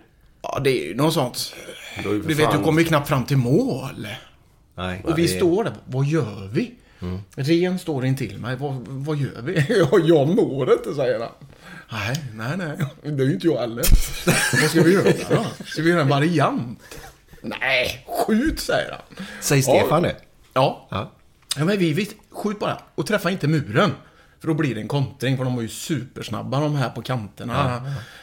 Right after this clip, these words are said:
Speaker 3: ja.
Speaker 1: Eh, P S V. Så jag tänkte, "Ja, jag får la skjuta då. Jag skickar iväg en boll här."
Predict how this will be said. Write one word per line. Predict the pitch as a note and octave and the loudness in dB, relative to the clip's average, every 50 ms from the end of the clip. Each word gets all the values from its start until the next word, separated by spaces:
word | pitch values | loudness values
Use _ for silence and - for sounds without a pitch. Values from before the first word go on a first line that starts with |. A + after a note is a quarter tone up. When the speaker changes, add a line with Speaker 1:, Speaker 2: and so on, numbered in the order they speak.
| - - - | -20 -20 -18
Speaker 3:
ja. | - A#2+ A#2+ | -14 -12 -10
Speaker 1:
Eh, | A2+ A2+ G#2+ G#2 G#2 G2+ G2 G2 G#2 G2+ F#2+ F#2+ F#2+ G2 G2+ F#2+ F#2+ G2+ F#2+ | -8 -8 -8 -8 -8 -8 -8 -8 -10 -10 -10 -10 -10 -12 -12 -12 -12 -12 -10
P | G2 A#2+ G#2+ - | -8 -6 -6 -6
S | - - - | -6 -8 -10
V. | - - - - - - - - - - - _ _ _ - - - _ _ | -12 -12 -16 -18 -20 -20 -20 -20 -20 -20 -20 _ _ _ -20 -20 -20 _ _
Så | - - | -16 -16
jag | - - | -14 -14
tänkte, | - - _ - | -16 -20 _ -16
"Ja, | - - - - | -16 -16 -16 -16
jag | - - - | -18 -18 -16
får | - - A2+ | -16 -14 -14
la | - - - - | -16 -16 -18 -18
skjuta | - - - F2+ - - - - F#2 F2+ F#2 | -18 -18 -18 -18 -18 -20 -20 -18 -18 -16 -16
då. | - A#2+ B2+ - - | -16 -18 -20 -20 -20
Jag | - B2 - | -20 -20 -14
skickar | - - A#2 - - - - G2 A2+ | -10 -10 -10 -10 -10 -10 -8 -8 -8
iväg | A2 A2 A#2 G#2+ - A#2 A2+ A2+ | -8 -10 -10 -10 -10 -10 -10 -10
en | A2 A2+ | -10 -10
boll | G#2+ A2+ - - - A2+ | -10 -12 -12 -14 -14 -16
här." | - - - - | -16 -16 -18 -20